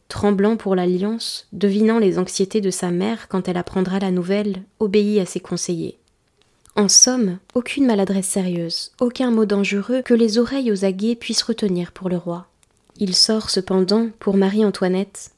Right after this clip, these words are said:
de la disgrâce de Choiseul un résultat que les auteurs n'en ont pas prévu. Elle devient, pour l'opinion soulevée, le symbole d'une revanche future. Elle porte en elle les espérances de tout un parti,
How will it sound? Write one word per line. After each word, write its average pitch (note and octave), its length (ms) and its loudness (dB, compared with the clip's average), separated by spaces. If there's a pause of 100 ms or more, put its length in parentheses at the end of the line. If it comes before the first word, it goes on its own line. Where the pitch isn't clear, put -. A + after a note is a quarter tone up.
(140)
de G#3 80 4
la G3+ 120 4
disgrâce A3 500 -4
de F#3+ 100 -6
Choiseul G#3+ 600 0
un G#3 100 -2
résultat A3+ 540 -2
que G#3+ 120 -2
les F#3 220 0
auteurs G#3+ 400 -2
n'en F#3+ 120 2
ont F#3 100 0
pas F#3+ 160 -4
prévu. E3+ 420 -4 (680)
Elle G3 200 -2
devient, F#3+ 440 0 (180)
pour G#3 180 -2
l'opinion A3 440 2
soulevée, G3 560 0 (220)
le G3 80 -6
symbole G3+ 480 2
d'une F#3 180 2
revanche F#3 460 0
future. E3+ 640 -8 (480)
Elle F#3 180 0
porte G#3 320 0
en F#3 120 2
elle G#3 180 2
les F3 180 0
espérances G3 540 0
de F#3 80 2
tout F#3 200 -14
un G3 120 0
parti, - 540 -6